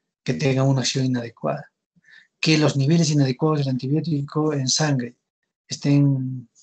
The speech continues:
estén por encima de las indicaciones adecuadas, ya hemos visto, farmacocinética y farmacodinámica. Que tenga una penetración inadecuada en el sitio de infección, por ejemplo, los abscesos, cuerpos extraños, focos, ya, ya hemos visto, hemos hablado un poco de eso.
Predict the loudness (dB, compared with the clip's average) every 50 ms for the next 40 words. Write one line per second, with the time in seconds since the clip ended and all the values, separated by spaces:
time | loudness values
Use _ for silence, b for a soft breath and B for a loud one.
0 | -20 -14 -12 -6 -4 -4 0 0 0 0 0 0 0 2 2 2 2 2 0 -2
1 | -4 -6 -6 -6 -6 -8 -6 -6 -6 -4 -4 -4 -4 -4 -2 0 -2 -2 -2 -4
2 | -8 -8 -8 -6 -6 -6 -6 -8 -10 -10 -8 -6 -6 -6 -4 -4 -4 -4 -4 -6
3 | -8 -14 _ _ _ _ -8 -6 0 0 0 0 0 -2 -4 -4 -4 -2 -2 -2
4 | -2 -2 -4 -6 -6 -6 -4 -2 -2 -2 -4 -4 -4 -4 -4 -4 -4 -4 -6 -8
5 | -10 -16 _ _ _ _ _ b b b b b b _ _ _ _ _ _ _
6 | _ _ _ _ _ -4 -2 0 2 2 4 6 6 6 6 4 4 2 2 2
7 | 0 -2 -2 0 2 4 4 4 2 2 0 0 0 2 2 0 0 -2 -4 -6
8 | -4 -4 -4 -4 -4 -6 -6 -4 -2 -2 -2 -2 -4 -4 -4 -2 -2 -4 -4 -6
9 | -8 -8 -6 -4 -2 -2 -2 -2 -2 -4 -6 -4 -4 -4 -4 -4 -4 -8 -8 -8
10 | -6 -4 -2 -2 -2 -2 -4 -6 -6 -6 -6 -4 -4 -4 -2 -2 -4 -4 -4 -6
11 | -6 -4 -4 -4 -4 -4 -4 -4 -6 -6 -8 -16 -20 _ _ _ _ -12 -10 -8
12 | -6 -4 -4 -4 -2 0 0 0 0 -2 -4 -6 -8 -8 -6 -2 -2 -2 -4